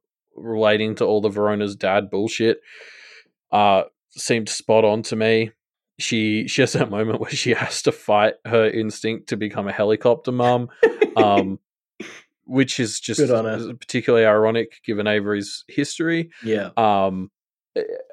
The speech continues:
Speaker 1: like, I even think there's that bit where she sort of explains, like, "Okay, well, I don't wanna smother you, but also I don't want to, um,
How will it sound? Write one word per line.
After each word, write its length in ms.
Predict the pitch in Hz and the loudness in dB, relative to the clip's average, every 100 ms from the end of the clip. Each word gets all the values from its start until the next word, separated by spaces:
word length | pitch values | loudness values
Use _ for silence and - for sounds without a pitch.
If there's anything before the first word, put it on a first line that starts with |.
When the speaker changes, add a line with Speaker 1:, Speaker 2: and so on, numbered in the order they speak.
| 139 | 2
Speaker 1:
like, 200 | 131 123 | 4 6
I 160 | 127 | 4
even 180 | 131 123 | 4 0
think 180 | 131 123 | -2 0
there's 180 | 127 117 | 0 2
that 180 | 123 117 | 2 2
bit 160 | 143 | 0
where 120 | 127 | 0
she 140 | 113 120 | -2 -2
sort 200 | 127 107 | 0 2
of 100 | 101 | 0
explains, 580 | 101 - 120 123 113 101 | -6 -4 -2 -2 -4 -6
like, 200 | 92 - | -8 -8
"Okay, 300 | 117 117 110 | -6 -2 0
well, 160 | 101 | 2
I 60 | 110 | 2
don't 320 | 110 120 127 | 2 0 0
wanna 240 | 113 110 104 | -2 -2 -4
smother 420 | - 123 120 107 | -4 0 2 2
you, 280 | 101 98 92 - _ _ - | 0 -2 -6 -16 _ _ -2
but 140 | 101 | 2
also 560 | 104 107 - 107 98 95 | 2 2 2 4 4 2
I 100 | 110 | 0
don't 300 | 107 107 104 | 0 0 0
want 240 | 98 98 95 | -4 -6 -2
to, 480 | 107 101 95 95 92 _ _ | 0 2 0 -2 -6 _ _
um, 540 | 101 95 92 90 87 | -4 -2 -2 -4 -10